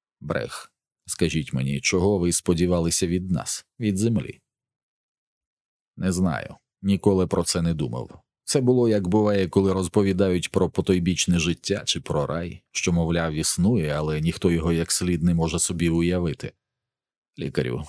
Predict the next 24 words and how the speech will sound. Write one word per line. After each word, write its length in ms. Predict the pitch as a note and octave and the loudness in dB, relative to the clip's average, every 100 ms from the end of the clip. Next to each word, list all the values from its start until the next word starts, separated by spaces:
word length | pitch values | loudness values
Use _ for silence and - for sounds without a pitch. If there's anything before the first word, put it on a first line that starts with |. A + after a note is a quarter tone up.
| - - | -16 -4
годі, 520 | A#2 C3 B2+ B2+ - - - | 0 0 0 -6 -10 -16 -4
годі 320 | D#3 F3 G2 | -2 2 2
вже 240 | F2+ F#2 | 2 0
говорити 480 | F2 G2 G2 G2 E2+ | 2 2 2 0 -2
про 160 | - E2 | -4 -4
це. 360 | - - - - _ _ _ _ _ _ _ _ _ | -4 -6 -12 -18 _ _ _ _ _ _ _ _ _
Я 160 | C#3 G#2 | -8 -2
хотів 320 | A2 - G#2 | 0 2 0
запитати 540 | F#2 F#2+ G2 G2+ F#2+ | 0 0 0 0 2
вас 220 | F2+ E2 - | 0 -2 -2
про 180 | F#2+ | 0
одну 380 | F#2 E2+ G2 G#2+ | 0 2 2 2
річ, 460 | E2 C2 - - _ - | 0 -2 -4 -6 _ -10
як 380 | G#2+ G2+ G2 | -8 -6 -4
справи 460 | - - D3+ B2 A2+ | -6 -4 -2 2 0
з 100 | G2 | 0
тією 500 | - A#2 A2 G#2+ G2 | 0 2 2 2 0
бетризацією». 1080 | F#2+ C#3+ D#3+ C3+ D3+ A#2 D#2 B1+ - - - _ _ _ _ _ _ _ - | -4 0 2 2 2 2 0 -2 -8 -12 -16 _ _ _ _ _ _ _ -8
«А 220 | G2 E2+ | -4 -2
що 260 | - - F2+ | -2 0 0
вам 180 | D#2+ | 0
про 160 | D2 E2+ | -2 -2
неї 280 | E2 D#2 D#2 | 0 -2 -2
відомо?» 520 | F2 F2 - B1+ | -2 -2 -6 -10